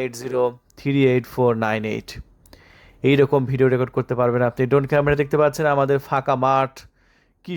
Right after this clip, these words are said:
সুন্দর ভিডিও রেকর্ড হয়েছে। এদিক দিয়ে একটা মানুষ হেঁটে যাচ্ছে, যেটা আমি খুবই সুন্দরভাবে দেখতে পাচ্ছি। এবং এখানে সামনে গাছপালা দেখতে পাচ্ছেন, বেশ ক্লিয়ার এবং কালারফুল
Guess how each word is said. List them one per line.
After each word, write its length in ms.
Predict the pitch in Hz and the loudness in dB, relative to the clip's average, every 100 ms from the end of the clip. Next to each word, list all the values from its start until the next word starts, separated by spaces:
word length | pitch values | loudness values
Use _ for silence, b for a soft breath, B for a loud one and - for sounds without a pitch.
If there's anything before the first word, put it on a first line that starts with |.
| 135 | -8
সুন্দর 300 | 170 156 156 143 143 | -4 0 2 2 2
ভিডিও 180 | 139 135 | 2 2
রেকর্ড 200 | 135 135 | 0 0
হয়েছে। 240 | 131 127 143 131 | -2 -2 -2 -2
এদিক 140 | 120 117 | -2 -4
দিয়ে 100 | 123 | -2
একটা 120 | 123 117 | -2 -2
মানুষ 200 | 117 127 - | -2 -2 -4
হেঁটে 160 | 131 127 | 0 2
যাচ্ছে, 300 | 127 - 151 151 147 b b b - | 2 2 0 0 -2 b b b -2
যেটা 180 | 139 151 139 | 0 2 0
আমি 120 | 139 135 | -2 -4
খুবই 200 | 143 139 - - | -6 -6 -6 -8
সুন্দরভাবে 640 | 156 139 139 131 131 120 123 | -6 -2 0 0 0 -2 -2
দেখতে 180 | 120 120 110 | -4 -4 -6
পাচ্ছি। 300 | 107 - 120 - _ b b b b 120 | -6 -8 -10 -12 _ b b b b 0
এবং 120 | 127 127 | 2 2
এখানে 220 | 123 135 131 160 | 2 0 0 -2
সামনে 220 | 131 135 131 | 0 2 2
গাছপালা 360 | 135 131 147 143 | -2 0 0 0
দেখতে 160 | 139 143 | 0 0
পাচ্ছেন, 280 | 143 143 156 131 151 | -2 -2 -6 -4 -2
বেশ 160 | 151 - - | -2 -4 -8
ক্লিয়ার 320 | 156 151 143 131 | -2 2 4 2
এবং 140 | 135 131 131 | 0 -2 -2
কালারফুল 480 | 127 123 - 127 | 0 0 -2 -6